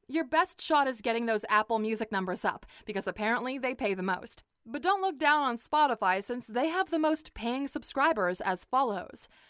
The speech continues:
Spotify, two hundred and seventy-one million users and one hundred twenty-four million subscribers. Apple Music, sixty million subscribers. YouTube Music, twenty million subscribed, and you'll not even believe this, but Amazon Music has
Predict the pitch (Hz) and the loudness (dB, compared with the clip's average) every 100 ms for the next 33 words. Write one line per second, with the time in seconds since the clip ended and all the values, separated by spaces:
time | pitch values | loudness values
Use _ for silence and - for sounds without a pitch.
0 | _ - - 196 214 214 240 240 277 - | _ -12 0 2 2 4 4 4 0 -10
1 | _ - - 302 302 320 339 330 277 262 | _ -10 0 4 4 2 -2 -2 -2 -2
2 | 269 254 240 226 233 240 226 269 233 175 | 0 2 2 2 2 2 -2 -2 -6 -8
3 | - - 214 208 202 226 247 247 247 233 | -8 -4 -2 -2 2 2 2 -4 -6 -4
4 | 240 226 302 330 220 180 175 196 - 233 | -4 -2 2 4 4 0 -4 -6 -4 -2
5 | 233 196 - - - _ 208 262 233 196 | 0 -2 -10 -12 -14 _ 0 0 0 -2
6 | 180 180 202 - - - 311 - 240 196 | -2 0 0 0 -10 -6 -6 -4 0 0
7 | 180 185 185 - 175 190 - - - - | 0 -4 -6 -2 0 -2 -6 -10 -12 -18
8 | - 202 247 - 285 277 277 294 294 - | -10 -6 -2 0 0 -2 -2 -2 -2 -4
9 | - 320 320 320 302 277 240 - 226 220 | -2 0 2 2 0 -4 -6 0 4 4
10 | 220 214 214 214 214 233 226 254 294 311 | 4 0 -4 -4 -2 0 2 0 0 -2
11 | 320 330 233 196 202 - - - 254 - | 0 0 0 0 -2 -4 -14 -4 -4 -2
12 | 233 320 269 202 180 180 175 196 233 - | -2 -2 -2 0 -2 -2 -4 0 -2 0
13 | 220 214 | -2 -2